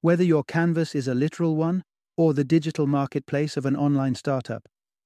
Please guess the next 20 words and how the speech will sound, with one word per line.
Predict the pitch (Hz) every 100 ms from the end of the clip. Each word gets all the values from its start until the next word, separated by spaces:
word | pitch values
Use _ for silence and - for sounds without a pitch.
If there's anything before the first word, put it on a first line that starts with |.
| _ _ -
creative | 185 190 196 185 -
thinking | 180 170 - 120 113 -
is | 139 123
your | 135
trump | - - 156 -
card | - 127 110 110
in | 120
the | 127
current | - 151 147 -
digital | 143 135 135 131
revolution | 131 120 127 135 - 117 104 - _ _
where | 143 143 151
algorithms | 160 170 165 147 123 120 117
and | 123
machines | 127 - 160 135 117 -
have | 123
taken | - 156 143 135
over | 139 123
mundane | 120 131 131 131 127
tasks. | 123 123 104 - - -